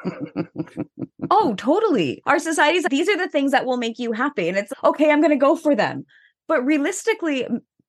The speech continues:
Speaker 2: they can make some people happy, sure. But a lot of us, that doesn't make us happy. It's the small things in life. It's those little tiny minute things that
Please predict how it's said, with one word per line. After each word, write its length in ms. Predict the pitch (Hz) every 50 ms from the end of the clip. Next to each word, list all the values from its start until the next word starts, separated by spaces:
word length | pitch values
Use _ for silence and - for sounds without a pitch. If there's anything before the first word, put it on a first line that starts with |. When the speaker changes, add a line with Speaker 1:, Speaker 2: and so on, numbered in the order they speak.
| _ _ _
Speaker 2:
they 140 | - 254 285
can 320 | 277 - 240 285 392 440 339
make 160 | 226 190 -
some 180 | - 196 294
people 240 | 370 370 330 - 220
happy, 360 | 180 170 156 156 - 202 208
sure. 440 | 214 - 285 339 403 - 98 82 - - - - _ _ _
But 120 | 269 302
a 60 | 320
lot 360 | 285 262 233 277 302 339 415 370
of 100 | 247 196
us, 460 | 147 143 190 262 - - - - - -
that 240 | 226 269 294 294
doesn't 260 | 311 320 302 339 320 285
make 180 | 294 294 294
us 120 | 277 277 -
happy. 500 | 226 302 - - 196 151 - - - - -
It's 160 | 294 - -
the 100 | - 294
small 480 | 269 - - 233 226 208 226 285 359 381
things 340 | - - 311 262 233 220
in 140 | 214 196 180
life. 300 | 185 240 294 220 180 -
It's 140 | 190 185 -
those 180 | 233 226 240 220
little 340 | 220 214 226 254 320 392
tiny 320 | 381 - - 285 277 254 247
minute 500 | 233 208 190 180 180 180 196 277 - -
things 300 | - 185 170 165 170 -
that 200 | 180 160 139